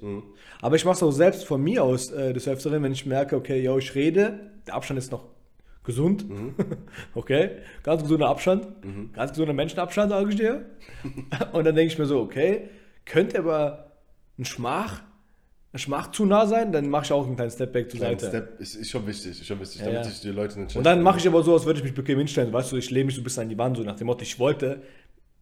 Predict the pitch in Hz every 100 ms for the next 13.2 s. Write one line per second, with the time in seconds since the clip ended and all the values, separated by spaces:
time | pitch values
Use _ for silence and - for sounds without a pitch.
0 | - - - 139 135 135 - 151 151 127
1 | 143 135 135 135 143 147 147 - - 120
2 | 135 - 120 - 123 120 123 139 131 127
3 | 135 120 104 101 147 151 151 180 175 226
4 | 202 110 123 - 107 165 220 180 156 147
5 | 135 190 165 123 151 127 127 120 98 98
6 | 98 104 123 131 127 113 98 90 101 135
7 | 131 139 147 139 127 135 139 143 135 127
8 | 123 127 135 120 120 101 110 101 104 -
9 | 104 101 107 104 98 98 92 90 - -
10 | 123 160 190 180 175 160 214 170 151 170
11 | - 208 208 131 - 240 123 120 117 -
12 | - - _ - - - 143 165 156 -
13 | -